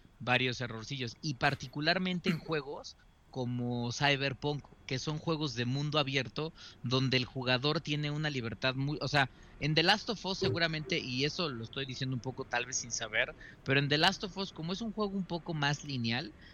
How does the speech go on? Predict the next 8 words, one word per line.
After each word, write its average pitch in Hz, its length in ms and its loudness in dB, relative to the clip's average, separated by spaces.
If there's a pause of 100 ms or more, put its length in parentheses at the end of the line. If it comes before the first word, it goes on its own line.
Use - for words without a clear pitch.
(120)
la 127 260 2
cantidad 139 480 2
de 202 180 4
escenarios 139 600 0
en 117 140 -4
los 110 160 -8
que 120 160 0
el 113 320 -4